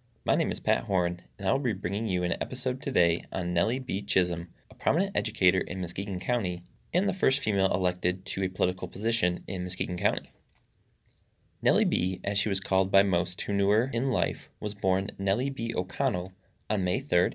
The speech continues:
eighteen seventy. She was born on the O'Connell farm in Montague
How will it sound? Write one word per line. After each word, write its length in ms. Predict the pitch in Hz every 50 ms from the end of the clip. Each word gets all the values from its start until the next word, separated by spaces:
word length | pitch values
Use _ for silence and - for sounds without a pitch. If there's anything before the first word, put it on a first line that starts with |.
| - -
eighteen 380 | 92 - - - - 90 87
seventy. 500 | - - 104 107 107 92 90 - - - _ _ _ _ _ _ _ _ _ _ _ _ _ _ _ _
She 160 | - - -
was 140 | 120 156 156
born 340 | - - 107 101 98 98 - -
on 80 | - 101
the 100 | 95 87
O'Connell 380 | 85 - - 95 95 123 143
farm 400 | 139 - - 101 92 92 92 - -
in 200 | - 95 90 90
Montague 540 | 90 107 151 156 139 151 92 92 92 92